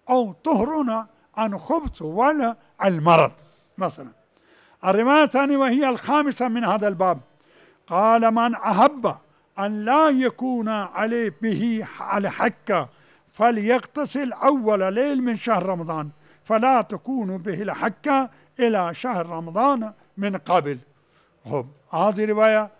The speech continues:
تقتضي نفس الغسل، يكون فيه حماية من الإنسان من مرض الحكة، من دون ذكر سب الماء على الرأس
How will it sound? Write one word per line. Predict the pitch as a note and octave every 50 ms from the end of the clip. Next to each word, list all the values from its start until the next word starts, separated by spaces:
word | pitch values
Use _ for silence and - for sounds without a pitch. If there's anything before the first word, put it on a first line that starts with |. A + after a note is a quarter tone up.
| _ _ _ _ _ _
تقتضي | A#3+ G3 - _ - A#3+ G3+ A#3 C#4 C#4 B3+
نفس | A3+ A3 C4+ D#4+ E4+ E4+ - - - - - C4+
الغسل، | D4 B3+ A3 G3+ F#3+ F3 E3+ G#3 G3+ - - F#3+ E3+ D3 C3+ - _ _ _ _ _ _
يكون | F#3+ F#3 F#3 - - B3+ B3+ B3 A#3 A3 G#3 G#3
فيه | F#3 - - C4+ C4+ B3 A3 G#3+ A#3 A#3 G#3+ G3 G3+ - _ _ _ _ _ _ - C3+
حماية | C#3 E3+ F3 F#3+ A3+ C4 D4 C#4 C4 B3 A#3 G#3
من | G3 G#3+ G#3+ G3 G#3
الإنسان | G#3+ G#3 G#3 F#3 F#3+ F#3+ - - B3 C#4 D#4 E4 D#4 B3 A3 A#3 A3 - _ _ _ _ G#3
من | A3 A#3+ A#3 A3
مرض | G3+ G#3 F#3+ F#3 F3 E3+
الحكة، | E3+ D3+ C3 - D#3 D3+ - - C#3 C#3 _ _ _ _ _ _ _ -
من | F3 G3+ A3 G#3 F#3+ D#3+ D3+
دون | C4 D#4 F4+ F4+ E4+ C#4 B3
ذكر | G#3 F#3 D#3 B3+ D#4 - - C4 B3 A#3+ G#3+ G3
سب | F3 - - B3+ C#4 C4 A#3+ A#3 B3+
الماء | B3 A3 G3+ E3+ D#3 D3+ - _ _ _ _ - - - - - _ E3+ F3 A3 C4 B3+ G#3+
على | F3 - F3+ A3+ B3 B3+
الرأس | B3 A#3+ C#4+ D4+ D#4+ F4 D#4+ C4 -